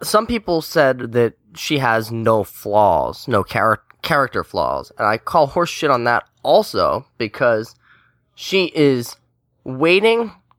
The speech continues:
in a very hostile environment where she could be killed at just about any time or starved to death because she runs out of money and can't scavenge enough. She's,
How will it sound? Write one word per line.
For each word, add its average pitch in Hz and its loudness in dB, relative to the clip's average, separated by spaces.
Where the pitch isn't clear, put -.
in 143 0
a 127 -2
very 151 2
hostile 156 2
environment 117 0
where 98 -6
she 110 -10
could 98 -8
be 95 -6
killed 147 2
at 98 -2
just 196 -6
about 151 2
any 143 0
time 117 2
or 110 -4
starved 139 0
to 143 -6
death 131 0
because 117 -8
she - -10
runs 120 0
out 113 2
of 110 0
money 107 0
and 107 -4
can't 107 -2
scavenge 98 -2
enough. 87 -2
She's, 165 -4